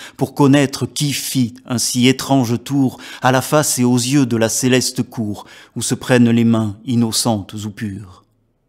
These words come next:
Il saignera sur toi, et, complaignant d'injures, demandera justice au juge aveugle,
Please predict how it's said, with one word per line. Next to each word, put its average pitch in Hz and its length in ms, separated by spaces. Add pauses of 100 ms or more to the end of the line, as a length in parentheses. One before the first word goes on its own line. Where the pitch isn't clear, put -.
(920)
Il 110 140
saignera 104 640
sur - 260
toi, 95 440 (1000)
et, 107 260
complaignant 127 800
d'injures, 113 720 (440)
demandera 127 500
justice 127 800
au 113 80
juge 110 340
aveugle, 107 680